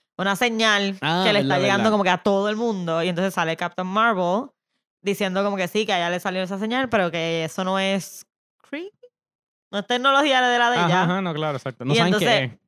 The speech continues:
Speaker 1: sale Bruce Banner, que
Speaker 2: Mm.
Speaker 1: también es como que, ah, sí, tampoco, esto es súper viejo, una
Speaker 2: Mm.
Speaker 1: tecnología
Speaker 2: Que, by the way, hay, hay
Speaker 1: súper vieja. Y él le dice como que, "Bueno, sí, ¿cuánto tiempo tu papá tuvo esto?" Y como que, "Eh, por miles de años".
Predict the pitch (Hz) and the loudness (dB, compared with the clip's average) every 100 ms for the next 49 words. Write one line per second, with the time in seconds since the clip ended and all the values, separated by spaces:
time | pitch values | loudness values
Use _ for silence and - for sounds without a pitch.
0 | - 214 175 180 170 202 196 233 233 190 | -6 -2 0 0 -2 -6 -4 -6 -4 -4
1 | 180 262 - _ _ - 202 185 175 175 | -6 -8 -12 _ _ -6 -2 -2 -2 -2
2 | 180 - 196 185 175 175 - 233 285 269 | -4 -4 -4 -2 -2 -2 0 2 2 0
3 | - 233 208 185 180 170 - 185 240 233 | -2 -2 0 0 0 -4 -6 -6 -4 -2
4 | 202 214 208 202 185 180 190 190 196 190 | 0 2 2 2 0 -2 -2 -2 -2 -2
5 | 190 190 175 254 185 151 - 247 185 214 | 0 2 2 0 -4 -6 -2 0 2 0
6 | 208 208 185 190 190 190 202 190 180 220 | 2 0 0 0 0 0 -4 -8 -8 -8
7 | 381 349 294 - 240 214 254 302 320 302 | -8 -8 -10 -4 -2 0 0 0 0 2
8 | 294 285 285 262 254 226 220 202 220 403 | 2 2 2 4 4 0 0 0 0 -4
9 | 466 453 427 - - - 226 226 262 254 | -4 -4 -6 -12 -20 -14 -8 -2 0 0
10 | 269 285 381 302 359 320 | 0 0 -2 -2 -6 -10